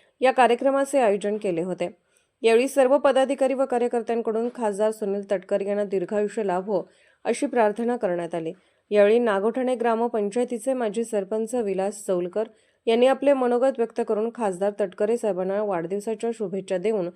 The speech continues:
त्यांच्या दीर्घायुष्याची प्रार्थना केली. या कार्यक्रमासाठी राष्ट्रवादी काँग्रेस पेण विधानसभा मतदारसंघाचे कार्याध्यक्ष व रोहा पंचायत समितीचे माजी सभापती शिवराम शिंदे, नागोठणे विभागीय अध्यक्ष तथा पिंगोडे ग्रामपंचायतीचे माजी सरपंच संतोषभाई कोळी,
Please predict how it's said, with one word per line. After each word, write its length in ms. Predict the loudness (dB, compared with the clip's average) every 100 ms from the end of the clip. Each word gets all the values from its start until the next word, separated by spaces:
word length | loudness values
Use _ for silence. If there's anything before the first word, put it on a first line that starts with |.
| _ _ _ 2
त्यांच्या 340 | 2 2 2
दीर्घायुष्याची 680 | 2 2 2 0 0 -4 -4
प्रार्थना 520 | -2 -2 -2 -6 -6
केली. 260 | -4 -6 -6 _ _ _ _ 2
या 120 | 4
कार्यक्रमासाठी 760 | 6 4 2 2 2 2 2 2
राष्ट्रवादी 440 | 0 0 -2 0
काँग्रेस 460 | 0 0 0 -2 -2
पेण 240 | -2 0
विधानसभा 600 | 0 -2 -2 -2 -2 -2
मतदारसंघाचे 840 | -2 -2 -2 -4 -4 -4 -4 -4 -6
कार्याध्यक्ष 600 | -4 -2 -2 -4 -4 -4 -6 -10 _ _ -2
व 60 |
रोहा 360 | 4 4 4 0
पंचायत 420 | 2 0 0 -2
समितीचे 520 | 0 -2 -2 -4 -2
माजी 320 | -2 -2 -4
सभापती 540 | -6 -4 -4 -4 -4 -6
शिवराम 420 | -4 -4 -4 -4
शिंदे, 360 | -4 -6 -4 -6 -10 _ _ -2
नागोठणे 580 | 2 4 4 2 2 2
विभागीय 440 | 0 0 0 0
अध्यक्ष 400 | 0 0 -2 -2 -4
तथा 200 | -2 -4
पिंगोडे 480 | -4 -4 -2 -2 -2
ग्रामपंचायतीचे 920 | -2 -2 -4 -4 -6 -4 -4 -4 -4
माजी 320 | -2 -2 -4 -4
सरपंच 480 | -4 -4 -4 -2
संतोषभाई 720 | -2 -2 -2 -2 -4 -4 -4 -2
कोळी, 320 | 0 2